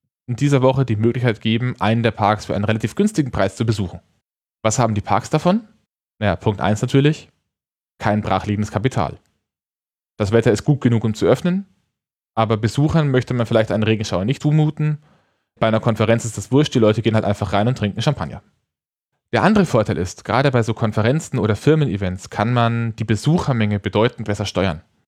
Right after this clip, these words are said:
Denn man kann einfach zur Auflage machen, ihr dürft fünftausend Leute reinlassen. Oder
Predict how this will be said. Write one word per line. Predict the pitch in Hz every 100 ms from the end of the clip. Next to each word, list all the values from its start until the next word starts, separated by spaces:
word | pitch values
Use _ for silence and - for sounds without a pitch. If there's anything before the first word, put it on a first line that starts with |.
| _
Denn | 98
man | 98
kann | 101 123
einfach | 127 113
zur | - -
Auflage | - 123 117
machen, | 113 110 120 113 _ _ _ _
ihr | 131 147
dürft | 131 127 120
fünftausend | - 123 - 113 107
Leute | 98 107
reinlassen. | 92 82 80 - - _ _ _ _ _ _ -
Oder | 92 80